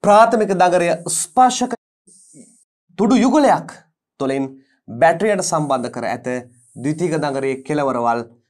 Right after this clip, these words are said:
පුළිඟු පේනු ඉලෙක්ට්‍රෝඩ දෙකකට සම්බන්ධ වේ.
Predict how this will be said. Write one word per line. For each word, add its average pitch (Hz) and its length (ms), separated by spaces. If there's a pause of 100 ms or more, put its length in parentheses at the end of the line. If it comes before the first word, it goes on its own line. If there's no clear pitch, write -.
(200)
පුළිඟු 220 380 (120)
පේනු 208 380 (120)
ඉලෙක්ට්‍රෝඩ 156 680
දෙකකට 151 400
සම්බන්ධ 127 600
වේ. 98 200